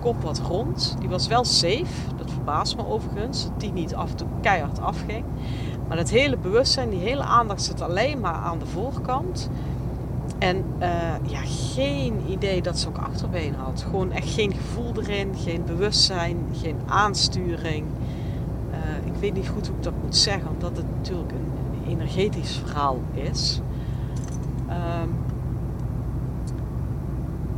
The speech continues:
maar op het moment dat een paard lichaamsbewustzijn krijgt in de achterhand, geeft dat heel veel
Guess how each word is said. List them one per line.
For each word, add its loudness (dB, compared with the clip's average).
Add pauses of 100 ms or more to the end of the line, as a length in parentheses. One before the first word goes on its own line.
(600)
maar 4 (260)
op 0
het -2
moment 2
dat -2
een -4
paard 0
lichaamsbewustzijn 2
krijgt -2
in -2
de 0 (120)
achterhand, 0 (1800)
geeft -4
dat -2
heel 2
veel -2